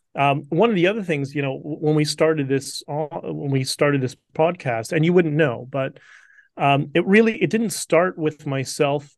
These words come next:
and Chris and with, uh, uh, with Tamara.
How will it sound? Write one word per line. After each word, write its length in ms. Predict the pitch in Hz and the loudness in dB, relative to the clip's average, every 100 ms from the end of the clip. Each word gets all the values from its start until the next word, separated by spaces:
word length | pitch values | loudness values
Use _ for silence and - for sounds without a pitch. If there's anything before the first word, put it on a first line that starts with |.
| - | -4
and 500 | 139 131 123 123 147 _ | -2 -2 -4 -8 -12 _
Chris 580 | - - 139 127 - - - | -12 0 2 2 -4 -8 -6
and 480 | 139 127 123 123 117 | -4 -2 -2 -4 -8
with, 480 | 139 127 120 - - - | -4 -2 -2 -6 -14 -4
uh, 540 | 120 117 117 120 139 - | -4 -2 -6 -8 -12 -6
uh, 120 | 131 | -6
with 220 | 123 - | -4 -8
Tamara. 640 | - 131 123 139 147 127 | -8 -2 0 2 0 -2